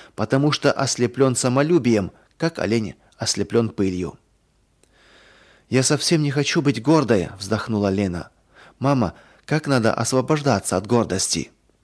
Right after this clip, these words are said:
«Освобождаться значит, не жалея себя, решительно открывать свои грехи и стараться больше не делать их.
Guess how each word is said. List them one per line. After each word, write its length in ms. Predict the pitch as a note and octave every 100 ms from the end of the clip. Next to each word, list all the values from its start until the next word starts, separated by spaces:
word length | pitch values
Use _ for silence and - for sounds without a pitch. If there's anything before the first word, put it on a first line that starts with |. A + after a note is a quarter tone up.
| _ _ _ -
«Освобождаться 960 | G#2+ - A2+ A#2+ B2+ E3 E3+ - D3 - - -
значит, 520 | A#2 C#3+ F3 F3+ E3+ -
не 140 | F3
жалея 360 | E3 E3 D#3+ B2+
себя, 500 | C#3 B2 F3+ F3+ C3+ - - -
решительно 580 | D#3 - G#3+ A3+ E3+ F3+
открывать 640 | - C#3 - C3 D#3 D#3+
свои 220 | - C3
грехи 580 | G#2+ A#2 - F3+ C3+ - - - -
и 60 | D3
стараться 540 | - C3 C#3 D#3+ -
больше 460 | G2 G#2+ G2+ - - -
не 120 | D3+
делать 380 | F#2 D#2+ C2 -
их. 340 | B1 - -